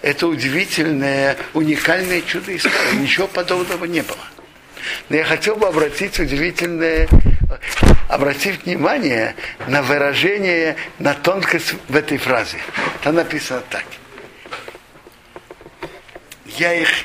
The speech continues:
не опротивил и не погнушался ими". "Ромеастым, рогалтым, лехалейсом, рофеоприсиитом". Уничтожить их, нарушить мой союз,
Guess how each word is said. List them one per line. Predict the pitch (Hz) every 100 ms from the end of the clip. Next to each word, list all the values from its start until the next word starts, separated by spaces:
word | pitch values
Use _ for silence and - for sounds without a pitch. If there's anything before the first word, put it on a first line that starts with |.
| -
не | 135 139
опротивил | 139 131 123 - 127 127 180 185 -
и | 160
не | 151
погнушался | 135 123 123 - 104 90 92
ими". | 82 - - - - - - - - -
"Ромеастым, | 139 151 147 160 175 - 208 151
рогалтым, | 143 143 127 104 101 113 143
лехалейсом, | 151 151 143 151 160 220 226 - - -
рофеоприсиитом". | 170 180 151 143 139 135 120 107 - - - - -
Уничтожить | - 165 160 - 160 160 - 117
их, | -
нарушить | 147 160 151 156 147
мой | 131
союз, | - 123 123